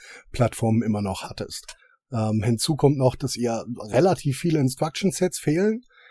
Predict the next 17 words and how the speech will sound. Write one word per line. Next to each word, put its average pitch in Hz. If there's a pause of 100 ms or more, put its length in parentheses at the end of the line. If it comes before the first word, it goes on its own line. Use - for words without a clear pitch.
(160)
Also, 127 (280)
ähm, 117 (840)
ja, - (520)
die -
Karte 113
ist 127
eigentlich 123 (1400)
nicht 147
mal, 127
nicht 139
mal 123
für 131
einen 117
guten 113
Display, 110 (180)
Display-Out 123
geeignet. 185